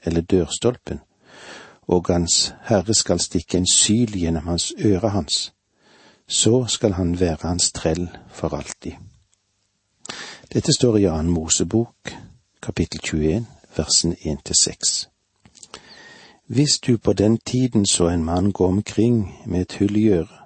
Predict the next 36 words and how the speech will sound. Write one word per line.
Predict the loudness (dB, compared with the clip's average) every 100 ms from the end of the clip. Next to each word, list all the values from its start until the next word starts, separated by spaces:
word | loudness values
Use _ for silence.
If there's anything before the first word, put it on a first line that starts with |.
| _ _ _ _ -20 -20 _
så | -2 0
visste | 2 2 0 -2
du | 2 2
at | 2
han | 0
hadde | -2 -2
fått | -2 -2 -4 -4
en | -4 -4
hustru, | -6 -6 -6 -6 _ _ _ _ _ _ -20 -18 -6
at | -2
han | 0 2
hadde | 2 0
ba-, | 2 2 2 0
betalt | -4 0 0 0
prisen | -2 -2 0 2 0 0 0
ved | 2
alltid | 2 0 -6 _ -6 0 2
å | 4
være | 2 0 2
slave | 2 4 2 2 -4
for | -2 -4 0
hennes | 0 0 0 -2 -2
skyld. | -2 0 -2 -4 -18 _ _ _ _ _ _ _ _ _ _ _ -20 -20 -20 -6
Det | -2
var | 0 0 2
en | 4
mektig | 2 0 0 0
lov, | 4 2 2 -4 -16 -20 _ _ _
og | -8 -2
så | 0
var | 0
det | 0
noe | 2 2 2
vakkert | 0 -2 -6 -6 -2
ved | -2
dette. | -4 -8 -16